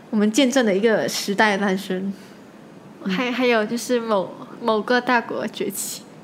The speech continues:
Speaker 2: 某些大国的崛起。
Speaker 1: 我，我觉得没有一个大国在崛起，真的，没有一些，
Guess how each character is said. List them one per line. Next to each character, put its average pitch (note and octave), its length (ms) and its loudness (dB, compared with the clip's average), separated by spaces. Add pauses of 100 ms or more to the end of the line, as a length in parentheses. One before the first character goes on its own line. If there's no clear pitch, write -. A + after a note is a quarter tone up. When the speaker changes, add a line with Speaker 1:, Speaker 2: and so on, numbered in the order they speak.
(880)
Speaker 2:
某 G#3+ 160 -4
些 A#3+ 220 2
大 A#3+ 180 2
国 G3+ 220 -4
的 G3+ 80 -2
崛 - 220 -8
起。 - 240 -16 (200)
Speaker 1:
我， A3+ 160 2 (120)
我 A#3+ 140 4
觉 C4+ 140 4
得 C4 100 4
没 A3+ 140 2
有 A3 60 4
一 - 20 4
个 A#3 120 4
大 A3+ 140 4
国 G3+ 160 -2
在 G3+ 140 2
崛 F#3+ 180 -2
起， - 180 -10
真 F3+ 160 -6
的， G3+ 120 -12
没 F#3 200 2
有 F#3 80 2
一 F#3+ 60 2
些， F#3+ 140 -6